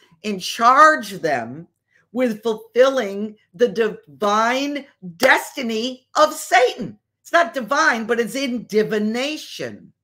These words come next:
It is of divination, a divine nature. It is supernatural. This can be good or evil.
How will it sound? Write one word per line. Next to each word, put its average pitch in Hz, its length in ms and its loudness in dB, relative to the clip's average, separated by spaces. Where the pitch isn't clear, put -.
It 277 140 -2
is 247 220 -2
of 185 300 -4
divination, 170 1160 -6
a 190 80 0
divine 131 680 -6
nature. 165 600 -12
It 233 140 0
is 185 280 -6
supernatural. 190 1120 -8
This 330 200 -2
can 277 200 -6
be 247 160 -6
good 226 200 0
or 226 140 0
evil. 254 380 -10